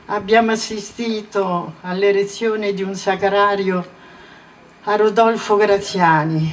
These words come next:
il generale fascista che con i gas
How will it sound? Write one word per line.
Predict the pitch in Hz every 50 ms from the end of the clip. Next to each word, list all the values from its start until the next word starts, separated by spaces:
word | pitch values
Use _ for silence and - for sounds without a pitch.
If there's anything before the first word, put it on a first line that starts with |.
| - -
il | 175 190 185
generale | 175 202 202 202 208 202 208 214 220 214 202 196
fascista | 196 - 202 196 - - - 240 233 220 214 - - - - 180 170 165 - - - - - - - - - - - - - - - - - - - - - -
che | - 208 202
con | - 214 208 214
i | 202 190
gas | 190 214 226 226 - - - - - -